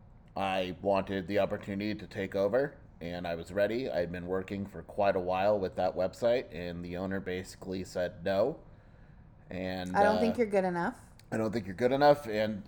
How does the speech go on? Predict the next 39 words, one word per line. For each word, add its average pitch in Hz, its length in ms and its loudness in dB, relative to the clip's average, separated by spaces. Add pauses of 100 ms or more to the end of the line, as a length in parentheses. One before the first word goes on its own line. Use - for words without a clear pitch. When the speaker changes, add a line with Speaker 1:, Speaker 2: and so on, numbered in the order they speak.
Speaker 1:
some 123 220 0
of 113 80 0
you 113 120 4
are 104 100 6
familiar 107 400 0
with 98 120 -2
who 107 120 -2
I'm 95 60 -2
talking 139 360 4
about 127 240 10
and 98 100 -2
the 98 60 -4
history, 110 600 -2 (420)
and 95 120 -2
we 101 160 0
left 110 380 8
Rivals, 104 680 6 (540)
uh, 92 260 6
to - 180 -10
go 101 100 2
to 95 80 0
Fox 104 360 2
Sports. 139 580 2 (600)
And 85 340 -8
here 98 260 0
I 113 140 6
am. 120 300 0 (180)
And 95 300 -2
for - 60 -14
the 95 100 -6
first 110 320 0
time 110 260 0
since 107 320 -6
I 104 340 6 (100)
left 104 420 4
in, 107 120 -2
like, 101 180 0
an 95 80 -2
overnight, 104 720 0